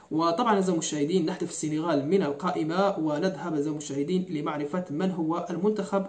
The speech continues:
الآخر الذي سيكون في المستوى الأول عبر المجموعات.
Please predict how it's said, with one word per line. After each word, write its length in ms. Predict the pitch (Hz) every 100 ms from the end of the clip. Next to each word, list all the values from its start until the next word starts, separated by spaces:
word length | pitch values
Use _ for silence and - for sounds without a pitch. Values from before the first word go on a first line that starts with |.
| -
الآخر 560 | 254 214 208 185 190 165
الذي 140 | 147
سيكون 460 | - 139 139 185 175
في 320 | - 156 156
المستوى 680 | 147 151 - 139 139 160 160 - - - -
الأول 420 | 156 156 156 160
عبر 460 | 135 156 151 156 -
المجموعات. 580 | 175 151 135 - -